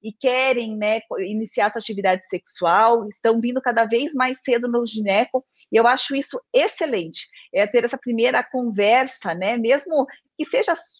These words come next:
como só um clínico geral. Então, não necessariamente tem que ser para tomar pílula.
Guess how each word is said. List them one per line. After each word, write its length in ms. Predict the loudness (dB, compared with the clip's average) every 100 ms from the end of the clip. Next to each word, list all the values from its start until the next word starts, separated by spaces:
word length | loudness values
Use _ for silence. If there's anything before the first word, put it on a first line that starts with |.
| -12
como 220 | -8 -6
só 160 | -2 -2
um 80 |
clínico 420 | 0 -6 -6 -6 0
geral. 400 | 2 4 4 2 _ _ _
Então, 460 | -8 0 2 4 4
não 180 | 4 0
necessariamente 680 | -2 -2 -2 -2 -4 -6 -4
tem 200 | -2 -4
que 80 | 0
ser 200 | 0 2
para 200 | 0 0
tomar 260 | -4 -10 -10 -8
pílula. 560 | -4 -2 0 2 2